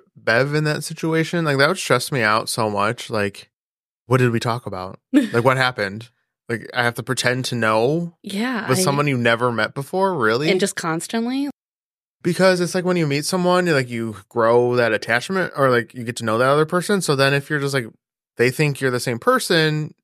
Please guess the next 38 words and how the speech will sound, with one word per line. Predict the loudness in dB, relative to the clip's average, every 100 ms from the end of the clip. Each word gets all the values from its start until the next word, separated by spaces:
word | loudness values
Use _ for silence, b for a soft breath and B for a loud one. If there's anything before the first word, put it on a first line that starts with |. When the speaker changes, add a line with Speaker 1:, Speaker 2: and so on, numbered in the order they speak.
| _
Speaker 1:
they | 2 4
have | 4 2 0 0
that | 0 0
rapport | -2 -4 0 2
with | 2 0 0
you, | 2
and | 2 -2
but | -6
you | 0
don't | 2
have | 2 2
it | 0
with | 0
them. | 0 2 2 0 -4
Speaker 2:
Right. | -6 -4 -2 -2 -4 -8
Speaker 1:
Which | -12 -8
is | -6 -6
bizarre | -4 2 4 2
to | 0 -4
think | -4 -2
about, | 2 4 4 2 -2
'cause | -8 -6
then, | -4 -4 -4
like, | -4
one | -2 -2
person | -2 -4 -2
has | -4 -4
this | -4
very | -2 -2
lopsided | 0 -2 0 0 2 0 -2 -6
Speaker 2:
<laughs> | -2
I | 0 0 -4 -4 0
Speaker 1:
view. | 4 4 4 0 -4 B B B B _
Speaker 2:
Yeah, | 2 4 4 0 -2 -6 -2
I | 0
guess | 2 0 -2
it's | -8 -8
because, | -6 0 0 0 -6 -16